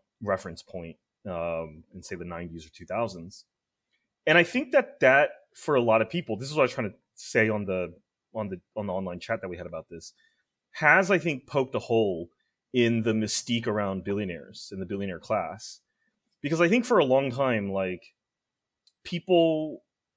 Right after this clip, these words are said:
looking back, I think it's more apparent looking back that we were living under a culture or a cultural assumption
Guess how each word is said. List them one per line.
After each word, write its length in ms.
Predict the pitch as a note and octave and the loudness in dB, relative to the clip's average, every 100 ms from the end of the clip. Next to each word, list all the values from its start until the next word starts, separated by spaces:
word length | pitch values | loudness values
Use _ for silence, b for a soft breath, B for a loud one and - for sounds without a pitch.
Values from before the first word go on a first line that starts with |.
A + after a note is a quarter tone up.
| _ | _
looking 460 | C#3 E3+ G#3 D#3+ A#2 | 0 2 4 2 4
back, 160 | D3 A#2 | 4 6
I 80 | C#3 | 4
think 160 | A3 | 4
it's 80 | D#3 | 0
more 140 | F#3 | 0
apparent 440 | D3 - C3 A#2+ A2+ | -2 -2 -4 -2 -2
looking 300 | A#2+ A#2 F#2 | -4 -4 -4
back 500 | - G2+ E2+ E2+ _ _ _ _ _ _ _ | 0 0 0 -8 _ _ _ _ _ _ _
that 560 | B2 A2+ G#2+ G#2 G2+ - | 2 4 4 2 0 -6
we 260 | B2 B2+ F3 | -8 -2 2
were 180 | G3+ F3+ | 4 4
living 640 | D3+ C#3 C#3+ C3+ C3+ B2+ _ | 2 0 -2 -2 -6 -10 _
under 680 | A#2 B2+ B2 B2 A#2+ A#2 A#2 _ _ _ - | -2 0 2 2 0 -2 -6 _ _ _ 0
a 120 | A2 | 0
culture 880 | - - C#3+ D3 - C3 A#2+ A#2+ A#2 _ - | 0 0 2 2 -2 0 0 -2 -6 _ -4
or 400 | A#2 G#2+ G2 F#2+ _ _ _ _ _ - | 0 0 -2 -8 _ _ _ _ _ -6
a 80 | |
cultural 440 | - D#3+ D3+ D3 A#2 | -2 0 0 0 -2
assumption 840 | - B2+ B2 - F#2+ F2 E2+ G2+ | 0 0 0 -2 -8 -8 -10 -16